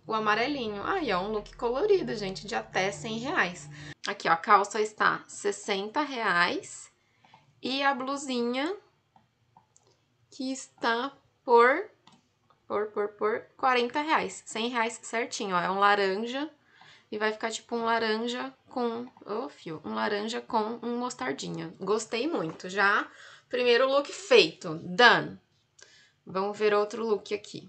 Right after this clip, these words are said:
Acho que dá. Vamos na C e A? Que aqui já ficou difícil, né? Ah, só se eu pegar uma saia.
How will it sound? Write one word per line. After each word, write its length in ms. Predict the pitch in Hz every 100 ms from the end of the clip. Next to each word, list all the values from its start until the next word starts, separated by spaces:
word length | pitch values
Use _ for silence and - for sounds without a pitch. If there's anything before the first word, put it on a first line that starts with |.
| _ _ _ _ _ _ _ _ _ _ _ _ _ _ - - - - - -
Acho 240 | 381 -
que 80 | 247
dá. 800 | 190 220 269 277 226 185 160 170 190 - - - - _ 220
Vamos 280 | 226 240
na 140 | 214 202
C 240 | - 190
e 80 | 214
A? 240 | 202 190 - - - - - - - - - - - -
Que 180 | - 175
aqui 240 | 170 - 160
já 120 | 185
ficou 180 | - 196
difícil, 540 | 262 - - - 175
né? 180 | 165 175
Ah, 220 | 233 214
só 160 | 208 254
se 60 |
eu 40 | 294
pegar 300 | 285 247 254
uma 160 | 254
saia. 720 | 294 - 233 208 202 190 175